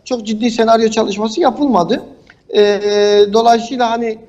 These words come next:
biraz daha hazırlık olmasında fayda vardı. Yani onu söylemek zorundayım. Ama, e, tabii ki yani bizim acil servisler altyapısı güçlü olduğu için herhalde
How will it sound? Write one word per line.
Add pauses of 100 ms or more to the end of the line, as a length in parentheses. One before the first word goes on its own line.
(260)
biraz
daha
hazırlık (420)
olmasında
fayda
vardı.
Yani
onu
söylemek
zorundayım. (400)
Ama,
e,
tabii
ki (400)
yani
bizim
acil
servisler (240)
altyapısı
güçlü
olduğu
için (340)
herhalde